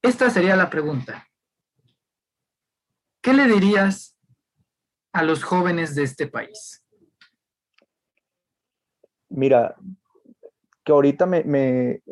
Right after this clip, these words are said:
Speaker 2: me esté-, me estén viendo personas, yo sé que ya no me van a volver a ver,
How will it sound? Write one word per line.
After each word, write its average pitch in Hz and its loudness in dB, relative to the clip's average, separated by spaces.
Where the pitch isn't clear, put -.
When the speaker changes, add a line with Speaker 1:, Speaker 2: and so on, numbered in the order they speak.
Speaker 2:
me 127 -4
esté-, 143 -2
me 135 -4
estén 143 -2
viendo 143 2
personas, - -4
yo 135 -2
sé 185 0
que 170 2
ya 151 4
no 160 0
me 151 2
van 131 4
a 135 0
volver 120 2
a 120 4
ver, 135 2